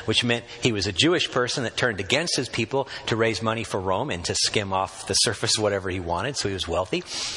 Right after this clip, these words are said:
And one day Jesus walked up to his tax collecting booth and he said, "Matthew, follow me." Matthew left everything and became a follower of Jesus. And for those years, he saw Jesus and he recorded what Jesus did. And then Jesus died.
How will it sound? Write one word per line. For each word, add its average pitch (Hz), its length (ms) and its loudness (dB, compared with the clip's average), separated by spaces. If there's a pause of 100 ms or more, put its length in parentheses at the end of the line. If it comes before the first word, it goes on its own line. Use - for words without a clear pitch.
(280)
And 104 200 0
one 104 140 0
day 110 140 2
Jesus 110 440 2
walked 101 280 2
up 95 140 0
to - 80 -4
his 87 80 -4
tax 87 300 -2
collecting 87 380 -4
booth 98 280 -2
and 87 100 -4
he 85 60 -4
said, 80 240 -2
"Matthew, 82 320 -4
follow 151 380 0
me." 73 160 -8 (360)
Matthew 101 300 0
left 92 180 -2
everything 123 380 0
and 90 80 -4
became 92 300 -4
a - 140 -8
follower 127 380 2
of 92 120 -4
Jesus. - 500 -2 (580)
And 113 140 2
for 127 100 0
those 135 240 4
years, 143 320 2 (220)
he 123 120 4
saw 160 340 6
Jesus 131 500 0 (500)
and 123 140 2
he 117 80 -4
recorded 147 540 0
what 139 180 0
Jesus 117 400 2
did. 101 340 0 (380)
And 113 240 2
then 160 400 0 (180)
Jesus 131 520 2
died. 85 500 0